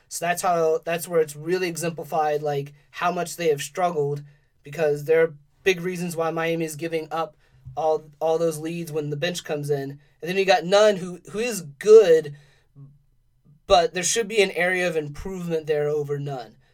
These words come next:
However, <laughs> none of the other guards are giving you that, so you have to go with what, what you have best right now.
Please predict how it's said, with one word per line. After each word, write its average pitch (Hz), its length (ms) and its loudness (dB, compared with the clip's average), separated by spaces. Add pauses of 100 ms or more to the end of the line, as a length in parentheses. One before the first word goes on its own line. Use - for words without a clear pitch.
(160)
However, 180 680 0
<laughs> - 20 -18
none 151 200 -4
of 165 60 -6
the 170 100 -4
other 175 160 -4
guards 175 300 0
are 180 60 -4
giving 220 340 -4
you 180 80 -2
that, 156 280 0
so 156 480 0 (300)
you 143 120 -12
have 175 120 -2
to 170 60 -14
go 180 160 -4
with 175 180 -8
what, 170 200 -4 (260)
what 151 180 -8
you 165 80 -10
have 156 240 -4
best 156 280 -4
right 135 180 -12
now. - 200 -20